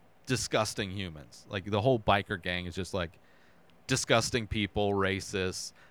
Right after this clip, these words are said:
gangs, uh, you know, other, there's, you know, I guess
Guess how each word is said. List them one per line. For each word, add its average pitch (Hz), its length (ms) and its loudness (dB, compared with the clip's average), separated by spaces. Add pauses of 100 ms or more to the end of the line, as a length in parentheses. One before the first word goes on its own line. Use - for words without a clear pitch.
(260)
gangs, 98 720 -2 (300)
uh, 90 360 0 (220)
you 117 100 -4
know, 92 180 0
other, 107 360 2
there's, 101 380 -2
you 110 100 -6
know, 90 60 -2
I 90 40 -2
guess 92 220 -4